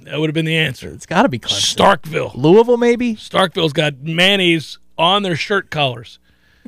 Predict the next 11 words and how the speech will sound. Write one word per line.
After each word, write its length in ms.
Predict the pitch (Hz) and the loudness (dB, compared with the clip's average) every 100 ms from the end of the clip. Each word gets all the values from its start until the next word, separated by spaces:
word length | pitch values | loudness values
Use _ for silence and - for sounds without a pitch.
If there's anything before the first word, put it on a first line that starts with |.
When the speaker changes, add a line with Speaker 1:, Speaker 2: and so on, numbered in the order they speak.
| _ _ _ - _ _ _ _ _ - | _ _ _ -20 _ _ _ _ _ -14
Speaker 1:
That's 360 | 180 175 - | -10 -12 -12
<laughs> 420 | - - - - - - - - - - - - - - - - - 381 392 - - 392 - - 403 453 453 440 427 392 _ _ _ _ _ _ _ - _ _ _ _ _ _ _ _ _ - _ _ - _ _ _ _ _ _ _ - - - - - _ | -14 -14 -16 -20 -20 -20 -20 -20 -20 -20 -20 -20 -18 -18 -14 -14 -14 -12 -12 -12 -10 -10 -10 -12 -4 -4 -4 -6 -10 -16 _ _ _ _ _ _ _ -20 _ _ _ _ _ _ _ _ _ -20 _ _ -20 _ _ _ _ _ _ _ -20 -18 -16 -16 -16 _
Oh, 640 | - 240 233 208 196 190 | -2 4 6 8 6 6
see 200 | 180 - | 2 0
what 200 | 349 359 | 0 0
you 100 | 320 | -2
did? 320 | 277 294 285 269 | -4 2 2 2
Speaker 2:
Way 140 | 262 | -4
to 60 | 269 | 0
go, 200 | 233 214 | 2 4
Marcus. 580 | 151 151 190 196 247 | 4 4 4 0 0